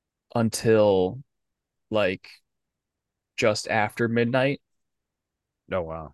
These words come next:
Speaker 1: And I'd been up since four.
Speaker 2: Mm-hmm.
Speaker 1: So I drove there to pick her up.
Speaker 2: <laughs>
Speaker 1: And then we had to drive an hour back to where everyone was staying.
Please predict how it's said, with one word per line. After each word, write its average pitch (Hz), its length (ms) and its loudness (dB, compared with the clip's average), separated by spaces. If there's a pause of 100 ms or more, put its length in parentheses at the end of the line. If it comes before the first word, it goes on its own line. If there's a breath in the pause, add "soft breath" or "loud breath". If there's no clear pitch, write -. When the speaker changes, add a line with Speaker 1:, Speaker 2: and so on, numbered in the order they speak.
Speaker 1:
And 113 140 -4
I'd 113 320 2
been 113 140 0
up 107 220 2
since 110 300 -4
four. 110 480 2 (1200)
Speaker 2:
Mm-hmm. 85 360 -12 (300)
Speaker 1:
So 113 140 0
I 110 60 4
drove 120 340 4
there 117 440 2
to - 100 -16
pick 117 200 -2
her 104 140 4
up. 92 280 0 (380)
Speaker 2:
<laughs> 90 560 -4 (260)
Speaker 1:
And 110 140 -4
then 117 120 0
we 117 100 2
had 113 100 2
to 110 60 -6
drive 113 280 2
an 113 120 -4 (160)
hour 123 400 2
back 110 480 -2 (240)
to 120 120 -10
where 104 380 0
everyone 107 280 -6
was 101 120 -6
staying. 92 580 0